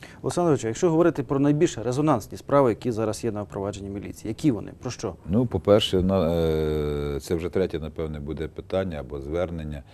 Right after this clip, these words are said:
Speaker 2: Ми відкриті для спілкування. На сьогоднішній день дуже нагальним питанням є протидія гральному бізнесу.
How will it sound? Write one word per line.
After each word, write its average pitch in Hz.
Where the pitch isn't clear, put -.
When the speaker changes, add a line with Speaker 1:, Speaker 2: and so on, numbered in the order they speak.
Speaker 2:
Ми 78
відкриті 76
для 76
спілкування. 80
На 76
сьогоднішній 76
день 82
дуже 76
нагальним 76
питанням 78
є 73
протидія 73
гральному 71
бізнесу. 65